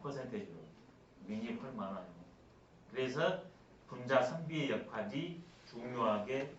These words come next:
다가옵니다. 분자 선비 양성이 교육이거든요.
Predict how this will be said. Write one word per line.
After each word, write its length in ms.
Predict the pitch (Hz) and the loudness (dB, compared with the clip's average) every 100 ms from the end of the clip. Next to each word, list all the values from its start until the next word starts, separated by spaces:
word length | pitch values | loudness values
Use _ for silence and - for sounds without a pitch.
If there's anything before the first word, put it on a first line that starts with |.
| - | -14
다가옵니다. 540 | - - - 82 - - - - - - - - - - - - - - - | -12 -8 -6 -8 -10 -14 -16 -16 -20 -20 -20 -18 -18 -16 -18 -18 -20 -20 -16
분자 400 | 135 131 143 - | -8 0 6 6
선비 360 | - 95 190 | 4 2 2
양성이 680 | 139 117 104 107 107 143 - - - - - | 4 2 0 0 0 0 -2 -6 -18 -14 -4
교육이거든요. 380 | 104 101 - | -2 -2 -6